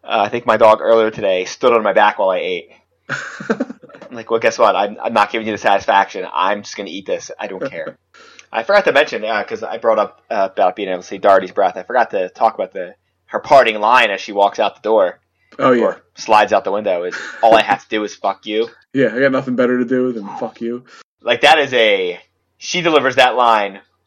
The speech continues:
Speaker 1: with some intensity. That line
Speaker 2: Yeah.
Speaker 1: hurts
Speaker 2: Yeah.
Speaker 1: if you heard that from your significant other.
Speaker 2: <laughs>
Speaker 1: Like, that's not even just saying, "Fuck you," as I go out the door, or,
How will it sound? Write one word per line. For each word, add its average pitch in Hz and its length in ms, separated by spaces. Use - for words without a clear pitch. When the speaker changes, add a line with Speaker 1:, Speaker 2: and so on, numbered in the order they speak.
Speaker 1:
with 113 140
some 110 120
intensity. 101 640
That 170 160
line 117 220
Speaker 2:
Yeah. 95 60
Speaker 1:
hurts - 500
Speaker 2:
Yeah. 131 120
Speaker 1:
if 113 60
you 120 100
heard 120 240
that 110 220
from 110 140
your 104 120
significant 107 540
other. 135 920
Speaker 2:
<laughs> - 80
Speaker 1:
Like, 117 180
that's 147 240
not 143 140
even 117 220
just 113 200
saying, 95 300
"Fuck 113 260
you," 107 160
as 98 120
I 98 100
go 98 140
out 92 280
the 104 60
door, 90 400
or, 95 320